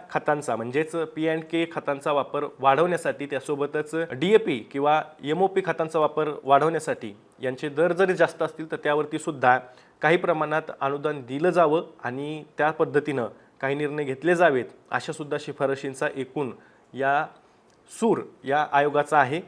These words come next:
आणि त्यामध्ये खतांचा संतुलित वापर करण्यासाठी प्रबोधन मोहिमा आणि खत अनुदान धोरण याच्या संदर्भात सुद्धा पुनरावलोकन करण्याची शिफारस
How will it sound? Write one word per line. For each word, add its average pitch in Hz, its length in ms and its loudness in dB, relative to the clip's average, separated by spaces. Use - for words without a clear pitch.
आणि 127 120 -4
त्यामध्ये 160 420 0
खतांचा 147 360 -2
संतुलित 147 500 -8
वापर 135 280 0
करण्यासाठी 151 520 -2
प्रबोधन 147 400 2
मोहिमा 151 360 -2
आणि 123 320 -6
खत 156 180 -2
अनुदान 147 380 -2
धोरण 127 300 2
याच्या 131 200 -4
संदर्भात 151 400 0
सुद्धा 147 260 -6
पुनरावलोकन 139 680 -2
करण्याची 127 520 -8
शिफारस 143 500 0